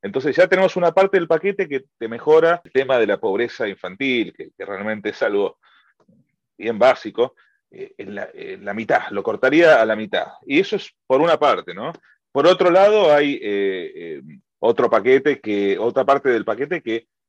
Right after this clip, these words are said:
a-, eh, sería ayuda alimenticia para la gente, que una, un aumento en la ayuda alimenticia para que la gente que recibe snap, eh, los famosos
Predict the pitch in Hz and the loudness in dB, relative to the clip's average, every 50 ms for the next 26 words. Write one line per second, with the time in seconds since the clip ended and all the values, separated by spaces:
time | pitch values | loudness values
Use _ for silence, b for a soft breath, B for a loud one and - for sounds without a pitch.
0 | _ _ _ 98 92 - _ - 95 90 - - 117 101 123 127 127 123 110 - | _ _ _ -10 -10 -10 _ -14 -14 -12 -8 -6 -4 2 2 4 4 4 4 2
1 | 92 104 120 - - 135 135 135 123 117 104 98 104 101 101 143 156 131 - - | 0 -2 -2 0 2 2 4 4 2 0 -2 -4 -6 -6 -6 -6 -6 -4 -4 -6
2 | 104 101 104 - 101 95 90 90 - - 117 117 113 107 104 104 - - 95 85 | -6 -8 -6 -8 -8 -6 -6 -8 -8 -8 -8 -8 -8 -6 -8 -8 -6 -6 -6 -6
3 | 82 82 85 82 101 104 110 104 92 85 101 104 107 107 107 127 135 139 135 135 | -4 -6 -6 -6 -8 -6 -6 -6 -6 -6 -8 -8 -8 -6 -6 -6 -6 -4 -2 -2
4 | 110 123 - - 123 120 117 107 104 101 101 98 - 123 123 - - 143 120 - | -2 -2 -4 -2 -2 -2 -2 -2 -4 -8 -10 -10 -10 -12 -12 -8 -6 -6 -4 -4
5 | 101 92 92 92 85 _ 95 90 90 73 76 101 - 110 110 107 107 - 92 90 | -2 -2 -2 -4 -4 _ -6 -6 -6 -8 -10 -10 -10 -10 -8 -6 -6 -6 -6 -8
6 | 92 - - 113 101 87 - - - 104 107 107 101 95 92 - - _ _ _ | -8 -12 -10 -10 -10 -10 -10 -12 -10 -8 -6 -4 -4 -4 -4 -6 -12 _ _ _
7 | _ _ _ _ _ - 85 87 82 80 80 80 82 90 - - 104 110 107 110 | _ _ _ _ _ -12 -10 -8 -8 -8 -8 -6 -8 -6 -4 -4 -6 -4 -4 -4
8 | 117 - | -6 -6